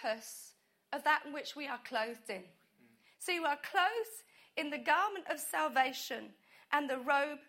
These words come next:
of righteousness. We have authority through salvation and through righteousness. But you know what? If a pilot is dressed in a uniform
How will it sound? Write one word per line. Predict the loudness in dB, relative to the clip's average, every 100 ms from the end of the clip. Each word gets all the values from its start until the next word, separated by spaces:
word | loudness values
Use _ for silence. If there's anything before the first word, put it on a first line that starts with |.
| _
of | -4 0
righteousness. | 2 2 -2 -10 -8 -6 -6 -8 -16 -16 -18 _ _ _ _ _ _ _ _ _
We | -4 0
have | 2 2 0 -2 -4
authority | -4 -4 -2 -2 -2 -8 -8 -8
through | -6 -6
salvation | -6 -4 -2 2 2 2 -4 -8 -8
and | -10 -10
through | -6 -4 -2 -2
righteousness. | -2 -4 -8 -12 -12 -12 -12 -18 -20 _ _ _ _
But | -8 -6
you |
know | -6 -6 -2
what? | -2 -2
If | -4 -8
a | -10
pilot | -8 -6 -6 -2 -2 -2 -6 _ _ _ _
is | -8 -8
dressed | -2 2 2 0 -12 -8
in | -6
a | -4
uniform | -4 -4 -8 -6 -6 -6